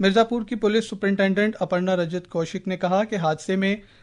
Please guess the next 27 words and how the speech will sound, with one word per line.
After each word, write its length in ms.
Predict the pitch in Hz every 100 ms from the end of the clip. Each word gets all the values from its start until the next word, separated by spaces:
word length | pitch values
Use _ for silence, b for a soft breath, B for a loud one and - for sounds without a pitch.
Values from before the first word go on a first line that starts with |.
| B
हलाक 280 | 190 208 220
होने 220 | 214 180
वाले 340 | 170 180 196 202
सात 340 | 196 175 175
अफराद 440 | 175 - 180 180 -
एसयूवी 460 | 170 - 180 170 180
में 180 | 180 180
सवार 400 | 175 151 180 -
थे, 120 | 190
जिसमें 300 | 196 165 175
हादसे 380 | 160 156 151 170
के 100 | 160
बाद 340 | 151 160 185 - b b b
आग 220 | 170 190 170
लग 180 | 147
गई 140 | 160 208
थी 200 | 196 220
और 300 | - 185 160
झुलस 300 | 165 165 160
जाने 260 | 170 170 160
की 120 | 165
वजह 280 | 156 175 196
से 200 | 202 208
उनकी 380 | 180 165 175
मौत 300 | 175 180 -
हो 80 | 165
गई। 180 | 156